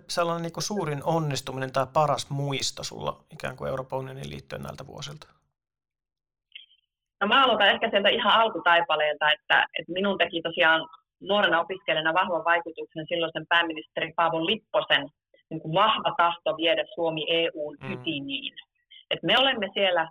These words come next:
Speaker 2: keskeisenä jäsenmaana niissä pöydissä, joissa tämän maan osan historiasta ja kohtalosta päätetään. Ja, ja se on niin kuin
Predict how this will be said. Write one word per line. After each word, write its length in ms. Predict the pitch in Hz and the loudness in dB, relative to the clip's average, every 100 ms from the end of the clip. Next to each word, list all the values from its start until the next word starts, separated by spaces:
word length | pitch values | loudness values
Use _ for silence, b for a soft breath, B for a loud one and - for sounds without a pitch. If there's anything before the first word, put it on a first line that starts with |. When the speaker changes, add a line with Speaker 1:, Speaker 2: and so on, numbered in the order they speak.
| _ - | _ 0
Speaker 2:
keskeisenä 680 | 269 277 - 208 180 180 160 | 0 0 -4 -4 -4 -2 0
jäsenmaana 720 | 165 165 170 160 147 147 143 - B B | 0 0 0 -2 -2 -2 -2 -6 B B
niissä 360 | 254 311 226 - | 0 0 0 2
pöydissä, 440 | 202 196 180 175 | 2 2 -2 -2
joissa 280 | 160 160 156 | -2 -2 -2
tämän 220 | 160 156 151 | 0 0 0
maan 220 | 151 143 | -2 -2
osan 300 | - 151 143 - - | 0 0 0 -4 -6
historiasta 580 | 165 165 151 147 147 147 | -6 -2 0 2 0 -2
ja 100 | 147 | 0
kohtalosta 560 | 156 151 151 139 - 139 | 0 0 0 -2 -2 0
päätetään. 640 | 151 147 143 - 117 117 202 | 2 4 2 0 2 2 2
Ja, 120 | 135 - B B B | -2 -4 B B B
ja 80 | 160 | -2
se 100 | 208 | 2
on 80 | 208 | 2
niin 160 | 185 175 | 0 -2
kuin 240 | 170 156 | -4 -6